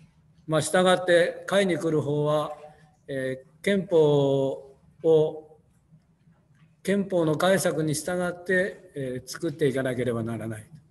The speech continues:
えー、憲法を超えることは通常できません。で、えー、次に、えー、立法府、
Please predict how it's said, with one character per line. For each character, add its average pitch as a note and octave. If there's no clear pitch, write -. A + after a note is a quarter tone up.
え C3+
ー、 C3
憲 F3+
法 D3+
を C3+
超 D#3
え D#3+
る D#3+
こ D#3
と D#3
は B2+
通 C3+
常 C3+
で A#2+
き B2
ま A#2+
せ -
ん。 -
で、 F#3
え D#3+
ー、 D#3+
次 F#3
に、 F3
え C3
ー、 -
立 D#3
法 F#3
府、 -